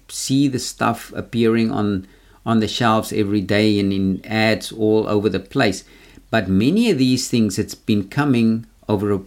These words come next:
quite a long period of time. And these people understand the benefit and the value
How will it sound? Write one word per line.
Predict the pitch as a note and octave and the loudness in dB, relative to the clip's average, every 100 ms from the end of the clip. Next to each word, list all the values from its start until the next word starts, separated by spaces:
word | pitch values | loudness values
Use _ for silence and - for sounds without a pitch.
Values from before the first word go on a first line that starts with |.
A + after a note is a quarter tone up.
| - - | -12 -4
quite | C3 B2+ C3 | 0 0 2
a | C#3+ | 0
long | A2 G#2+ A2 | 2 2 0
period | A2+ A#2 G#2+ G#2 G2 | -2 0 2 2 0
of | G2 - | -4 -10
time. | - - A#2+ G2+ - - - - - - A2 | -12 -6 -2 -2 -4 -12 -20 -20 -20 -6 0
And | G#2+ F#2 | 2 2
these | G#2 E3 G#3+ - | 2 2 0 0
people | G3 F3 C#3+ | -2 0 2
understand | B2 A2 - - - A#2+ C3+ B2+ G2+ | 2 2 -2 -6 -2 0 2 2 0
the | F#2+ | -2
benefit | F2+ F2+ A2 E3 F3+ C3 - | -4 0 2 2 -2 -4 -4
and | F#2+ G2 | -4 -2
the | F#2 | -2
value | E2 E2 G2 C#3 B2+ F#2 C2+ | -4 -2 0 0 2 0 -2